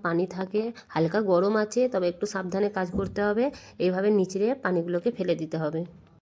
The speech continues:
আমি নিচড়ে তো নিয়েছি, কিন্তু এতে এখনও পানি আছে, তো সেই পানিটা বার করা বহুত জরুরি। এইভাবে, এইভাবে দেবে,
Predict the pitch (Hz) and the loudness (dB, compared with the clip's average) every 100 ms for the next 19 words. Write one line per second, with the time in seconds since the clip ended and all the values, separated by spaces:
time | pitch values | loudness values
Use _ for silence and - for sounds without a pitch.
0 | _ _ - - - 220 226 233 220 208 | _ _ -20 -20 -8 4 8 8 6 6
1 | 233 240 247 233 214 220 208 208 208 220 | 4 6 6 10 8 8 2 4 4 4
2 | 185 220 185 - 208 220 208 180 180 185 | 2 0 -2 0 2 2 0 0 0 0
3 | 185 - 254 311 - - _ 180 185 185 | -2 -2 -2 -2 -12 -20 _ -4 -2 -2
4 | 214 185 180 180 196 170 165 202 196 180 | -2 2 2 2 0 0 -2 -4 -2 -2
5 | 190 202 190 180 180 214 285 269 - 196 | -2 -2 0 0 0 -2 -4 -6 -6 -4
6 | 185 180 208 269 - - - 180 180 185 | -4 -4 -2 -4 -8 -20 -6 -2 -2 -2
7 | 196 185 180 | 0 2 2